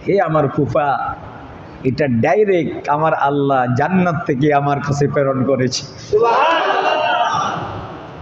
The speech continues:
"হে ফুফা, এটা ডাইরেক্ট আমার আল্লাহ জান্নাত থেকে আমার কাছে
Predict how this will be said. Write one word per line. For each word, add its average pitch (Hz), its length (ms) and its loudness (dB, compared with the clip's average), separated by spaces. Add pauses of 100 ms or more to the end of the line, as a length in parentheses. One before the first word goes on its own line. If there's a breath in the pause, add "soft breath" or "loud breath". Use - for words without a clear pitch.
(120)
"হে 160 80 2
ফুফা, 175 460 4
এটা 226 180 2
ডাইরেক্ট 233 560 2
আমার 233 260 2
আল্লাহ 214 760 4
জান্নাত 233 420 2
থেকে 220 260 2
আমার 196 260 0
কাছে 330 560 0